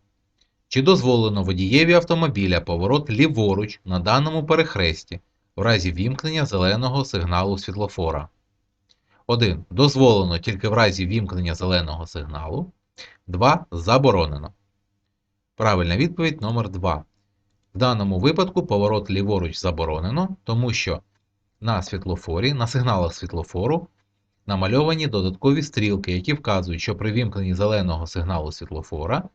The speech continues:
дозволено буде рухатися лише прямо або праворуч. Четверте питання. Як водій повинен позначити транспортний засіб під час вимушеної зупинки в місці з обмеженою оглядовістю,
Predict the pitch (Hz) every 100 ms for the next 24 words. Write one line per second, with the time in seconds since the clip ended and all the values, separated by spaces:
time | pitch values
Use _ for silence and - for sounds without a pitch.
0 | _ _ 104 98 113 104 98 87 87 85
1 | 123 147 160 151 151 120 101 101 - 98
2 | 90 110 143 170 - 85 101 120 127 80
3 | 78 76 - _ _ _ _ _ _ _
4 | _ _ _ _ _ _ _ _ _ _
5 | _ _ - _ - 143 143 156 117 95
6 | 92 85 78 78 - _ _ _ _ _
7 | _ _ 113 180 180 175 95 92 90 104
8 | 120 113 92 85 120 117 110 95 - -
9 | 87 101 139 170 165 175 131 95 85 -
10 | - _ 90 - 113 - 139 175 170 147
11 | 139 123 135 135 117 98 95 85 90 90
12 | 87 - 165 - 95 98 90 110 135 139
13 | 143 135 143 120 87 73 -